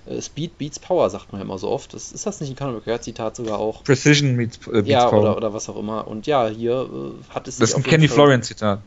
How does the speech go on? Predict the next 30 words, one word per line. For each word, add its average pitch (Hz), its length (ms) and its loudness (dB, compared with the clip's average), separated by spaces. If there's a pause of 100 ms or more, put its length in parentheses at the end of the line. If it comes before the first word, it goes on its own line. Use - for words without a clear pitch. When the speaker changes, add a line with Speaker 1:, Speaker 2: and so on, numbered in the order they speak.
(460)
Speaker 1:
Genau, 143 220 6
Kenny 131 200 -2
Florian, 127 340 2
wie, 113 180 -8
wie 120 120 0
er, 113 180 -2
wie 113 80 -2
er 107 80 2
es 107 120 -6
schon, 110 220 -8
äh, 110 220 -10
immer, 120 240 -8
immer 123 160 -6
sagte, 123 400 -4 (600)
äh, 117 140 -4
"Be 110 160 -8
water, 117 280 -4
my 107 120 -4
friend", 120 400 -6
und 110 140 -10
Michael 107 220 -8
Johnson 113 260 -8
war 104 80 -4
hier 107 160 -4
Wasser, 113 260 -4
das 110 120 -10
ist 107 120 -14
ganz 107 160 -10
klar. 120 260 -6 (420)
Speaker 2:
Ja. 101 140 -4